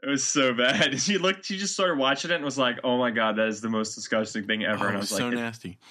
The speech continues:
Speaker 1: I was like, "Just"
Speaker 2: Speaking of disgusting commercials, have you seen the commercial for the Little Caesars pizza with
Speaker 1: Yes, the
Speaker 2: bacon?
Speaker 1: bacon. Yes.
Speaker 2: That thing looks so foul.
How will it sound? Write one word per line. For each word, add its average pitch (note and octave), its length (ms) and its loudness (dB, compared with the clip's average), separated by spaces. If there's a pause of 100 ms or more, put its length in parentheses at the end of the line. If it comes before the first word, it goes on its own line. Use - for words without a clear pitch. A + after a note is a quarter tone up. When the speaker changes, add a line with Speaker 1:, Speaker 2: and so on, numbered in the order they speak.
(120)
Speaker 1:
I - 100 -6
was A#2+ 100 -6
like, B2+ 100 0
"Just" F#3 140 2
Speaker 2:
Speaking G3 220 0
of A#2+ 160 -2
disgusting C3 500 -4
commercials, A2+ 540 -4
have A2 180 -2
you A#2 140 0
seen C#3 380 -2
the C#3+ 80 -2
commercial A2+ 520 -4
for - 180 -8
the G2+ 140 -2
Little A2 240 -2
Caesars G#2+ 400 -4
pizza G2+ 500 -4 (280)
with G#2+ 180 -2
Speaker 1:
Yes, D3 260 2
the C#3 100 2
Speaker 2:
bacon? B2+ 320 4
Speaker 1:
bacon. C#4 200 -2 (880)
Yes. - 240 -4 (100)
Speaker 2:
That A#2+ 320 0
thing B2+ 240 0
looks A2+ 180 -4
so G#2+ 420 0
foul. E2+ 440 -4